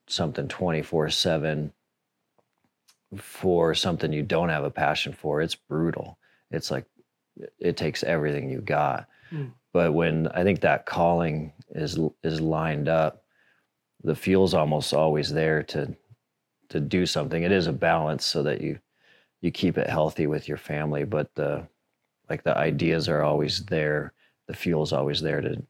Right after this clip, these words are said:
Speaker 1: to do a little more work on it.
Speaker 2: Agreed.
Speaker 1: And I think it's a lot to do with that, like, an adventure to live and a battle to fight. Like, <laughs> these businesses are doing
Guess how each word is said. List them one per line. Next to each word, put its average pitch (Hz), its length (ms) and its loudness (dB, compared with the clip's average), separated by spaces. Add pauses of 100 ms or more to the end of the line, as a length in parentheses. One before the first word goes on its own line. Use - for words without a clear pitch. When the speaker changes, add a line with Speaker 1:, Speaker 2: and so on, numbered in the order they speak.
(100)
Speaker 1:
to - 80 -6
do 76 240 0
a 69 40 0
little 73 200 -2
more 71 200 -2
work 71 300 -6
on 78 200 -6
it. - 120 -8 (380)
Speaker 2:
Agreed. 113 320 -12 (400)
Speaker 1:
And 85 100 -2
I 80 100 2
think 107 240 4
it's - 180 2
a 78 60 2
lot 80 420 4
to - 100 -4
do 85 200 0
with 80 220 0
that, 80 300 0
like, 71 220 -4 (300)
an 85 120 -2
adventure 76 540 0
to 73 80 -2
live 76 260 0
and 71 120 -4
a - 60 -6
battle 71 400 0
to 67 80 -8
fight. - 480 -4
Like, 55 300 -10 (680)
<laughs> - 640 -16
these 104 340 6
businesses 85 840 2 (160)
are 78 200 4
doing 82 680 0